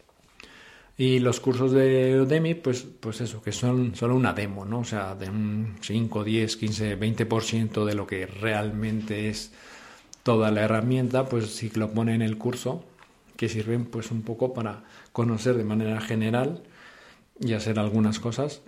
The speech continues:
eh, pues con, con, con el lenguaje de programación. Entonces sí que mi intención es, eh, el próximo año, si ya tengo,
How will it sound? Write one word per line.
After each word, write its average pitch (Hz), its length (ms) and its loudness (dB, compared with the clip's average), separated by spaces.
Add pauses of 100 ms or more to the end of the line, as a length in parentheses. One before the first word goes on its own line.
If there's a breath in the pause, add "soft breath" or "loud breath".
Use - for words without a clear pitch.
(1080)
eh, 90 640 -4 (580 loud breath)
pues 110 140 -8
con, 87 340 -8 (140)
con, - 280 -10
con 95 240 -10
el 90 80 -10
lenguaje 95 360 -8
de 87 120 -8
programación. 92 540 -8
Entonces 104 380 -8
sí 135 120 -4
que 147 100 0
mi 147 120 2
intención 127 560 -2
es, - 340 -6 (580 loud breath)
eh, 110 420 -2
el 107 260 -2
próximo 110 640 -2
año, 123 300 -2 (560)
si - 480 -6
ya 107 380 -2 (960 loud breath)
tengo, 95 540 -2